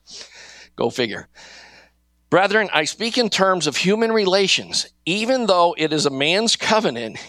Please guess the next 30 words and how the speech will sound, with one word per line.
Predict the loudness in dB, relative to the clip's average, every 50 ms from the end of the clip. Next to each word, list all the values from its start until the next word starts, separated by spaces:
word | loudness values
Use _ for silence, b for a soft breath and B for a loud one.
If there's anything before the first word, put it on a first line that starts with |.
| B -2
yet | 0 0 0 0 0
when | -2 0 0 0
it | 2 0
has | 0 0
been | 0 -2 -2 0
ratified, | 2 2 2 2 2 2 2 0 0 2 2 4 4 2 0 -2 -8 B B B B B B B B B B
no | -2 2 2 2 2 2
one | 2 2 2 2 0
sets | 0 0 2 2 2 2 2 0
it | 0 2
aside | 2 2 2 2 2 4 4 4 4 2 2 0
or | -2 -4 -2
adds | 0 2 2 4 4 2 0 -2 -6
conditions | -4 -4 -2 0 0 0 2 2 0 0 0 0 -2 -2
to | -2 -2 0 2 2 2 2
it." | 0 -4 -10 -16 -18 -18 _ _ _ _ b b b b b b b b b
This | -2 0 0 2
is | 2 2 2
so | 2 4 4 4 4
important. | 2 0 0 2 2 2 0 -2 -8 -4 -2
That | 2 2 2 2 0 -4 _
right | 0 0 0 0 0 -2 0
there | 2 2 4 2 0
just | 0 0 0 2 2 0 0 0
dismissed | 0 0 0 0 0 0 0 0 0 -2
the | -2
whole | 0 2 0 0
concept | 0 -2 -2 0 0 0 -2 -4 -4
called | -4 -4 -4 -4 -2
dispensationalism | -2 -2 -2 -2 -2 -4 -4 -2 0 0 0 -2 -4 -6 -8 -8 -8 -10 -12 -12 -16